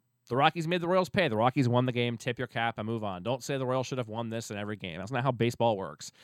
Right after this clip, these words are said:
For every game you think you should have won, there's plenty of games that you did win that the other team thinks the exact same thing. It evens out. So let's move on. We now get a day off, a much-needed day off. Hang on, I need to sip a beer right now. Ah, I'm currently drinking a Mich Ultra to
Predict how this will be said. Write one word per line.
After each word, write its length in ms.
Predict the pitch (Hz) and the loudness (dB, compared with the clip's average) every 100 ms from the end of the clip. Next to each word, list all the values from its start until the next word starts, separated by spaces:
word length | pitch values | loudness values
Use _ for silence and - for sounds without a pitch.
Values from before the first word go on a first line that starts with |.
| - 143 | -20 -4
For 160 | 160 | 0
every 160 | 226 233 | 2 2
game 240 | 208 196 | 2 0
you 100 | 190 | 0
think 180 | 185 175 | 0 0
you 60 | 160 | 2
should 160 | - | 4
have 120 | 160 | 4
won, 200 | 139 139 | 4 2
there's 160 | 135 127 | 2 -2
plenty 300 | - 156 143 | 0 2 2
of 80 | 120 | 4
games 320 | 127 127 123 | 4 4 2
that 80 | 120 | -2
you 80 | 117 | 0
did 240 | 131 131 | 2 2
win 260 | 110 107 110 | 4 2 2
that 100 | 110 | 0
the 100 | 120 | 0
other 120 | 110 | 0
team 240 | 123 117 | 2 0
thinks 220 | 107 95 | -2 -6
the 60 | 101 | -8
exact 340 | 95 104 98 | -4 -4 -2
same 180 | - 95 | -4 -4
thing. 300 | 92 78 82 - - - | -4 -8 -10 -14 -20 -8
It 100 | 113 | -4
evens 280 | 127 120 107 | -2 -4 -6
out. 200 | 92 - | -8 -8
So 120 | 160 | -2
let's 180 | 269 269 | 0 0
move 180 | 269 | 0
on. 340 | 233 214 214 202 - - - - - - | 4 6 4 0 -8 -20 -20 -20 -16 -2
We 100 | 185 | 6
now 220 | 220 226 | 8 8
get 160 | 202 | 6
a 20 | 180 | 2
day 180 | 175 | 4
off, 260 | 196 175 175 | 8 8 6
a 40 | |
much-needed 380 | 160 165 175 156 | 2 0 0 0
day 100 | 127 | 0
off. 140 | 120 120 | -2 -2
Hang 160 | 120 | 0
on, 40 | 120 | 0
I 40 | |
need 80 | 131 | 0
to 40 | |
sip 200 | 98 98 | -2 -4
a 20 | |
beer 220 | 87 95 90 | -2 -2 -2
right 120 | 80 | -6
now. 220 | 92 92 _ _ _ _ _ _ _ _ _ _ _ _ _ _ _ _ _ _ _ | -10 -14 _ _ _ _ _ _ _ _ _ _ _ _ _ _ _ _ _ _ _
Ah, 200 | - - - | -12 -12 -12
I'm 60 | |
currently 220 | - 127 | -6 -4
drinking 200 | 113 110 | -2 -4
a 40 | 104 | -6
Mich 180 | 107 101 | -6 -6
Ultra 300 | 104 104 | -6 -6
to 120 | 92 | -8